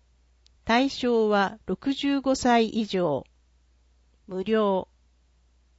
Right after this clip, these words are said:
申し込み、受付中。電話またはメールに、住所、振り仮名付き氏名、生年月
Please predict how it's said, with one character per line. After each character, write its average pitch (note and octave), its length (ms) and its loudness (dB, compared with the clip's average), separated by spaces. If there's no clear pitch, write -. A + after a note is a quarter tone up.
申 A#3+ 220 0
し - 160 -6
込 B3 160 -2
み、 A#3 260 -6
受 - 240 0
付 - 320 0
中。 G3 520 -4
電 B3+ 320 2
話 A#3+ 300 2
ま F#3+ 160 0
た C4 180 4
は G#3 240 2
メ A#3 320 2
ー C4 60 4
ル B3 120 2
に、 A3 280 -4
住 C4+ 320 0
所、 E3 500 -4
振 - 240 -10
り C#4 180 2
仮 C4+ 140 2
名 C4 100 4
付 - 280 -6
き A#3+ 40 -2
氏 B3+ 220 -6
名、 F3 320 -2
生 C#4+ 400 4
年 C4 320 0
月 B3 200 2